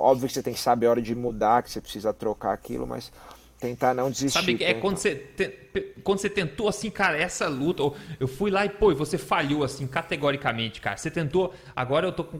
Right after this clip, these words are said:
Speaker 2: confiança e, pô, levou aquele, aquela martelada na cabeça, sabe? Que
Speaker 1: Uhum,
Speaker 2: você
Speaker 1: uhum.
Speaker 2: perde confiança totalmente que você tinha. Desse ponto aí, que a pessoa, "Vô, fiz um mês de dieta, subiu na balança, quinhentos gramas a mais."
Speaker 1: Aham.
Speaker 2: Entendeu? É, é o equivalente a isso, cara.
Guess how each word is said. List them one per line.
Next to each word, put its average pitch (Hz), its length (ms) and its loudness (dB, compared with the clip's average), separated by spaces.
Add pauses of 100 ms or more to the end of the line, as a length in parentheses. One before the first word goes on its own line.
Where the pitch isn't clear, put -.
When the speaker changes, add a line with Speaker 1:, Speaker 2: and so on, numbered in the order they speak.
(140)
Speaker 2:
confiança 156 480 -2
e, - 40 -4
pô, - 260 2
levou 139 200 4
aquele, 196 220 0
aquela 151 280 2
martelada 139 360 2
na 131 80 -4
cabeça, 123 420 2
sabe? 156 180 6
Que 151 80 4
Speaker 1:
Uhum, - 20 4
Speaker 2:
você - 220 2
Speaker 1:
uhum. - 0 -
Speaker 2:
perde 165 360 4
confiança 156 460 -2
totalmente 175 540 0
que - 80 -8
você 120 180 -2
tinha. 156 220 -4 (400)
Desse 180 280 0
ponto 202 440 0
aí, 160 220 2
que - 120 -8
a 131 60 2
pessoa, 185 380 2
"Vô, 190 340 4 (320)
fiz 180 240 -2
um 233 80 2
mês 196 280 4
de 143 60 -6
dieta, 190 380 4
subiu 185 300 0
na 208 100 4
balança, 196 760 4 (300)
quinhentos 202 420 0
gramas 185 320 4
a 196 120 6
mais." 139 840 2
Speaker 1:
Aham. 127 280 10
Speaker 2:
Entendeu? 165 280 8
É, 175 280 4
é - 40 8
o 196 60 8
equivalente 190 640 2
a 214 40 2
isso, 147 300 0
cara. 95 260 -4